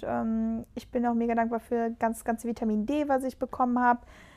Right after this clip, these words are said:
Und, ähm, für Salzwasser und komplett die Natur, was ich gesehen hab. Und, ähm, ja, das Meer, das kann man eh nie bieten,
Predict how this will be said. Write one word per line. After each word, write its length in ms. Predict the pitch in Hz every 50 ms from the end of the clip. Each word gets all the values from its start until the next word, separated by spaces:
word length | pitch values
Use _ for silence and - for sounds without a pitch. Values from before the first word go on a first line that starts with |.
| - - - - -
Und, 340 | - 240 233 226 233 220 -
ähm, 300 | 214 214 220 220 220 220
für 220 | - - - 220
Salzwasser 1000 | 208 208 226 233 254 269 269 - - - - - 247 247 240 - - 254 240 233
und 180 | 226 220 226 220
komplett 400 | - - 233 226 - 240 233 -
die 80 | 226 220
Natur, 680 | 214 214 214 - - - - 254 254 254 247 247 240
was 220 | 240 226 220 220 -
ich 80 | - -
gesehen 500 | 233 220 220 233 233 240 247 233 240 233
hab. 260 | 226 226 226 226 -
Und, 340 | 190 208 208 208 214 220 -
ähm, 380 | 214 208 208 208 208 208 - - - -
ja, 220 | - - - - -
das 160 | 214 208 -
Meer, 360 | 208 202 202 208 208 208 208
das 540 | 214 214 - - - - - - - - - -
kann 140 | - 226 220
man 100 | 214 214
eh 140 | 214 220
nie 160 | 220 226 233 226
bieten, 560 | 220 240 240 247 247 - 262 254 262 269 269